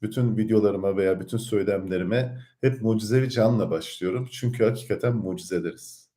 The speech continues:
Yaradan'ın biricikleri ve Yaradan'ın mucizeleri olarak artık buna uyanmamız için neler mümkün? Buna kapanmamıza neden olan birçok, bunu, bu algıya kapatmamıza neden olan birçok bakış açıları var.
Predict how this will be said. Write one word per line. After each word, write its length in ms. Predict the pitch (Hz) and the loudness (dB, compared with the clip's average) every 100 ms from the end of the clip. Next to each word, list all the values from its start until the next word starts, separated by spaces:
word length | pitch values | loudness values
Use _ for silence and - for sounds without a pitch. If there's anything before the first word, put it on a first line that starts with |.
| _ _ _ - | _ _ _ 2
Yaradan'ın 460 | 104 101 95 110 107 | 4 6 2 0 0
biricikleri 600 | 98 90 87 - 85 117 | 0 -2 -8 -4 -2 0
ve 60 | |
Yaradan'ın 400 | 104 92 92 104 | 2 0 0 -2
mucizeleri 460 | 107 92 82 92 95 | -2 -4 -2 0 0
olarak 360 | 95 90 117 113 | 0 2 2 4
artık 320 | 104 - - | 2 2 -10
buna 140 | 101 | -6
uyanmamız 600 | 90 90 87 82 82 - | -2 -2 -2 -4 -10 -14
için 240 | - 113 107 | -6 0 2
neler 320 | 87 85 78 | 2 2 0
mümkün? 380 | 76 73 135 131 - _ - - - - 123 | -8 -6 -6 -4 -8 _ -20 -20 -20 -4 6
Buna 160 | 143 | 8
kapanmamıza 600 | - 165 175 175 175 180 | 10 10 10 10 8 8
neden 220 | 175 170 170 | 6 8 8
olan 280 | 165 175 | 8 8
birçok, 480 | 175 175 170 170 - | 4 2 0 0 -4
bunu, 280 | 139 147 135 | -2 -2 0
bu 140 | 139 165 | 4 8
algıya 440 | 139 131 127 120 | 8 8 4 2
kapatmamıza 680 | 127 127 131 131 131 123 135 | 2 0 0 0 -2 0 0
neden 220 | 127 131 | 2 2
olan 300 | 117 139 139 | 2 0 -2
birçok 320 | 135 139 - | -6 -6 -4
bakış 220 | 120 - | -6 -6
açıları 380 | 123 - 95 78 | -10 -4 -4 -4
var. 360 | 76 127 _ | -6 -10 _